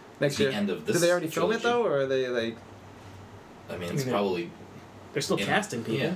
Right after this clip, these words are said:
Speaker 2: I'm sure it's probably in the middle
Speaker 1: And
Speaker 2: of
Speaker 1: how
Speaker 2: being
Speaker 1: are they
Speaker 2: worked
Speaker 1: dealing
Speaker 2: on.
Speaker 1: with Leia? Like,
Speaker 2: It, me and Mike had this discussion the other day. I'm pretty sure that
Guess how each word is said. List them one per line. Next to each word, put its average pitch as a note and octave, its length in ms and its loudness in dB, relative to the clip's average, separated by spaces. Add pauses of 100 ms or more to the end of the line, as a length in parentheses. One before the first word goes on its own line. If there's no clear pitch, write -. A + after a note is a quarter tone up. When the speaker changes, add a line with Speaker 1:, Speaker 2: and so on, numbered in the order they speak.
(120)
Speaker 2:
I'm - 80 -8
sure A#2+ 220 2
it's - 140 -2
probably F2+ 480 0
in E2+ 60 -2
the F2 60 -6
middle F2 280 0
Speaker 1:
And D3 100 2
Speaker 2:
of C#3 60 0
Speaker 1:
how D3+ 80 4
Speaker 2:
being D#3+ 100 2
Speaker 1:
are D#3+ 60 2
they D#3+ 60 4
Speaker 2:
worked D3 120 -6
Speaker 1:
dealing D3 240 2
Speaker 2:
on. B2+ 100 -4
Speaker 1:
with - 20 -10
Leia? C3+ 220 2 (1160)
Like, A#2+ 260 -6 (320)
Speaker 2:
It, - 120 -4 (280)
me D3 200 2
and G#3 100 6
Mike G3+ 140 2
had F#3 100 -10
this D3 140 -4
discussion C#3+ 420 0
the G#2+ 80 2
other G#2 100 0
day. F#2 240 0
I'm G2+ 140 0
pretty F#3 220 2
sure D3+ 240 2
that A2 300 0